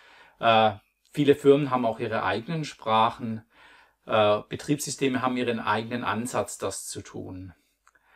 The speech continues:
Wenn wir jetzt P D F betrachten, das ist ein Format, was sehr häufig verwendet wird, um Druckdokumente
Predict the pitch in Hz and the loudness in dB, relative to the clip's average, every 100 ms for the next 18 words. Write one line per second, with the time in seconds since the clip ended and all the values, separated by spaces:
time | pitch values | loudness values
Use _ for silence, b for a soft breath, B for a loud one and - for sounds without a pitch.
0 | b b 127 131 143 135 - - 139 120 | b b 0 6 8 6 2 -2 0 2
1 | 120 208 226 - - 180 156 151 151 - | 2 0 -2 -12 -6 -4 0 0 0 -6
2 | 131 120 139 139 127 123 117 107 110 98 | -6 -4 -6 -4 -6 -4 2 2 2 -2
3 | 139 - 135 - 123 117 120 147 170 - | -4 -4 -6 0 0 2 2 2 -2 -6
4 | 135 123 131 147 139 139 B B 139 120 | -2 0 0 0 0 -2 B B -8 -8
5 | - 147 151 - 139 - 123 113 113 113 | -4 -2 -2 2 0 0 -4 -4 -4 -4
6 | 104 | -4